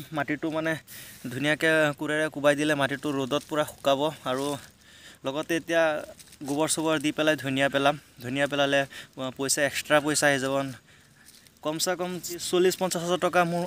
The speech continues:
আহি যাব এক্সট্ৰা পইচা, মই ধনিয়া যদি মই পেলাওঁ। তো ইয়াত মানে এইটোৱেই লাভ হয়। আহ, তিনিমাহ পিছত মানে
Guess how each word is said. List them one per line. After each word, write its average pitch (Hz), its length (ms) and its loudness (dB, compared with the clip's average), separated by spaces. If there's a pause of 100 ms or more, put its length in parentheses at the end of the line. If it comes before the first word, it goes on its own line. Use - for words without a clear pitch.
(100)
আহি 135 140 0
যাব 131 180 -2 (300)
এক্সট্ৰা 147 260 2
পইচা, 135 300 0 (200)
মই 135 140 -6
ধনিয়া 127 300 -4
যদি 135 300 -4
মই 139 220 -2
পেলাওঁ। 139 220 0 (500)
তো 131 60 -8
ইয়াত 143 300 0
মানে 156 200 -2
এইটোৱেই 151 280 2
লাভ 139 180 6 (100)
হয়। 147 120 -2
আহ, - 840 -12 (120)
তিনিমাহ 170 360 -2
পিছত 156 320 -4
মানে 160 200 -2